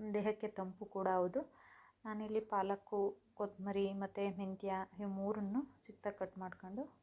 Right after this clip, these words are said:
ಎಣ್ಣೆ ಬಿಟ್ಟು ಒಗ್ಗರಣೆಯಲ್ಲೇ ಸುಂ-, ಸುಂಡಿಸ್ತಾ ಇದ್ದೀನಿ. ಅದಾದಮೇಲೆ ನಾನು ಏನು ಖಾರ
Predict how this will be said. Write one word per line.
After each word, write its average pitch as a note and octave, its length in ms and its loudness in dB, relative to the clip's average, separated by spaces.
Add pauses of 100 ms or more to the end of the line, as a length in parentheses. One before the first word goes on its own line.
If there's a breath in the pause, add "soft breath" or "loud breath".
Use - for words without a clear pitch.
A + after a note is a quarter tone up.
(340 soft breath)
ಎಣ್ಣೆ G3+ 220 -2
ಬಿಟ್ಟು G3+ 280 0
ಒಗ್ಗರಣೆಯಲ್ಲೇ G3 600 2
ಸುಂ-, G3 360 -2 (220)
ಸುಂಡಿಸ್ತಾ G3+ 420 -2
ಇದ್ದೀನಿ. F#3 420 -2 (520 loud breath)
ಅದಾದಮೇಲೆ A3 600 2
ನಾನು G#3+ 200 0
ಏನು A3 200 0
ಖಾರ G3 300 4